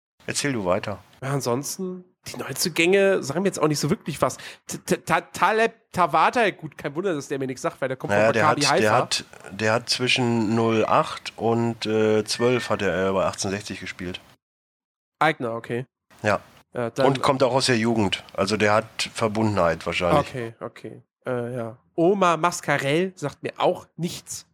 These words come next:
Speaker 2: Obwohl er von
Speaker 1: Ja, die
Speaker 2: Madrid
Speaker 1: haben auf
Speaker 2: kommt.
Speaker 1: jeden Fall den Hec-, einen Hector geholt. Dachte ich, hab ich
Speaker 2: Michael
Speaker 1: auch einen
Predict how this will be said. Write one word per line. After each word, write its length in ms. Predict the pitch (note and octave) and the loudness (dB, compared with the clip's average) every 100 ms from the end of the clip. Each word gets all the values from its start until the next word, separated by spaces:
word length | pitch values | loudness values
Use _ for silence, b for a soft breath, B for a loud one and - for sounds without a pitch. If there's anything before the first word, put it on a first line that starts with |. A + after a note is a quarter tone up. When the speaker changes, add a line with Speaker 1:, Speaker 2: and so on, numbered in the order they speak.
| _ _ | _ _
Speaker 2:
Obwohl 220 | - C#3 C3 | -8 -2 -2
er 60 | - | -4
von 260 | - A#2+ | -6 -2
Speaker 1:
Ja, 100 | A2 | 0
die 100 | C3 | 2
Speaker 2:
Madrid 40 | C#3+ | 4
Speaker 1:
haben 120 | D3 | 4
auf 60 | F#3 | 4
Speaker 2:
kommt. 80 | D#3+ | 4
Speaker 1:
jeden 100 | D#3 | 4
Fall 540 | D#3+ C#3+ C#3+ F#2+ B2 | 4 4 2 -4 -4
den 180 | B2+ C3 | 0 2
Hec-, 160 | D#3 - - | 2 -2 -6
einen 160 | A2+ A#2 | 0 2
Hector 400 | C#3 - G2+ F#2+ | 0 2 2 2
geholt. 480 | F#2+ G2 F#2+ - - G2 G#2+ G#2 G#2 - | 0 0 -2 -4 -8 -8 -8 -10 -14 -6
Dachte 260 | - - A#2+ | -2 -2 0
ich, 60 | |
hab 100 | A#2+ | 2
ich 40 | B2 | 4
Speaker 2:
Michael 280 | G#3+ G3 | 4 4
Speaker 1:
auch 20 | |
einen 60 | D3+ | 4